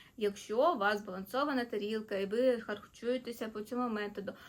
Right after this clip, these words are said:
але, наприклад, у вас бувають, е, якісь там емоці-, емоці-, емоційні качелі,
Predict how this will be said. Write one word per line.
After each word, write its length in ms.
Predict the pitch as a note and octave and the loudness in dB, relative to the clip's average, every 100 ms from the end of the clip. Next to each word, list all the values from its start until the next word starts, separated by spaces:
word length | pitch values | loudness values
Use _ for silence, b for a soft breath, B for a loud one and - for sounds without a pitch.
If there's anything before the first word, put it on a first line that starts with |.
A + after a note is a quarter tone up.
| B | B
але, 400 | - C4 D4 D4+ | 2 4 4 4
наприклад, 460 | B3+ B3+ B3 B3+ A3 | 2 2 2 2 -2
у 20 | A3 | 4
вас 180 | B3+ B3 | 4 4
бувають, 560 | G#3+ A3+ A#3+ A3+ G#3 | -2 4 4 4 0
е, 160 | - G#3+ | -4 -4
якісь 300 | G#3 A#3+ A3+ | -2 -4 -2
там 180 | G3+ G3+ | -4 -2
емоці-, 580 | G#3+ G#3 - A3+ A3 | -2 -2 -4 -8 -4
емоці-, 580 | A3 G#3+ G#3+ A3 G#3+ - | 0 0 0 -2 -2 -2
емоційні 500 | G#3+ A3 - A#3+ G#3+ | -2 -4 -4 -2 -2
качелі, 640 | G3+ G#3+ - F4 B4 F4+ | -2 -8 -4 0 2 2